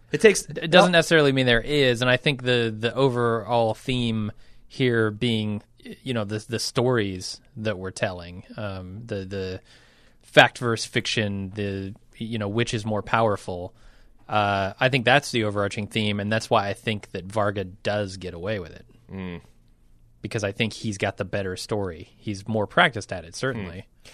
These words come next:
Speaker 1: I think that, it, so my contra to that is similar to, I think that if, uh, a belief in the afterlife and a, a judgmental God kinda takes the pressure off of human shoulders to, like,
Speaker 2: Yeah,
Speaker 1: you know,
Speaker 2: that's
Speaker 1: to
Speaker 2: true.
Speaker 1: be the change they wanna see in the world.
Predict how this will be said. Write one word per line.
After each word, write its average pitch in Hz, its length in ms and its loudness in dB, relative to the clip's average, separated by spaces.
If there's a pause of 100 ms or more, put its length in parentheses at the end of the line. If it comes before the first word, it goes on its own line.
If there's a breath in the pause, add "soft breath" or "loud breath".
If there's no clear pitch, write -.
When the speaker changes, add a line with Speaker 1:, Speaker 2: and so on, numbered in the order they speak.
(400 loud breath)
Speaker 1:
I 143 80 0
think 170 260 0
that, 139 180 2
it, 127 200 -4
so 143 500 2 (320)
my 117 300 0
contra 135 360 -2
to 101 60 -2
that 120 300 4
is 95 200 -4
similar 113 360 -2
to, 104 180 -4
I 95 80 2
think 107 280 -6
that 92 300 -2
if, 95 280 -10
uh, 87 260 -4
a 87 80 -6
belief 98 500 -4
in 90 600 -6
the 92 160 -8
afterlife 90 720 -2
and 85 140 -8
a, 82 220 -8
a 85 40 -12
judgmental 87 640 -8
God 95 460 -2
kinda 123 380 -4
takes 110 440 -8
the - 160 -12
pressure 107 500 -4
off 95 260 -2
of 85 120 -8
human 127 300 -8
shoulders 151 520 -4
to, - 80 -6
like, 90 300 -4
Speaker 2:
Yeah, - 140 -4
Speaker 1:
you 98 60 -4
know, 90 80 -4
Speaker 2:
that's 87 120 -4
Speaker 1:
to 90 60 -8
Speaker 2:
true. 110 100 -2
Speaker 1:
be 104 80 -2
the 98 80 -6
change 98 320 -6
they 98 60 -8
wanna 85 180 -6
see - 140 -8
in 127 80 -6
the 123 60 -4
world. 127 340 -2